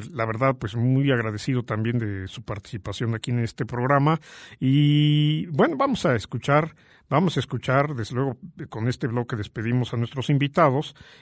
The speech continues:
y vamos a escuchar esto que se llama Jesús, Deseo de los Hombres, composición de Johann Sebastian Bach en la intervención de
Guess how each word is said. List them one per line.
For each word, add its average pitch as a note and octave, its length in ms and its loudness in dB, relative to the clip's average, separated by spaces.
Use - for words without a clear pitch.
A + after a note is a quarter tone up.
y C#3+ 80 0
vamos G3 260 2
a D3 40 4
escuchar D#3+ 400 2
esto E3 360 -2
que - 100 -14
se - 120 -4
llama C#3+ 160 2
Jesús, E3+ 680 -4
Deseo A#2 420 0
de A#2 120 -4
los G2 220 -6
Hombres, C3 320 0
composición C#3+ 760 -2
de A2 220 -6
Johann D3+ 260 4
Sebastian C3+ 480 0
Bach E3 260 4
en C3+ 160 4
la B2+ 40 4
intervención B2 720 2
de D3+ 320 4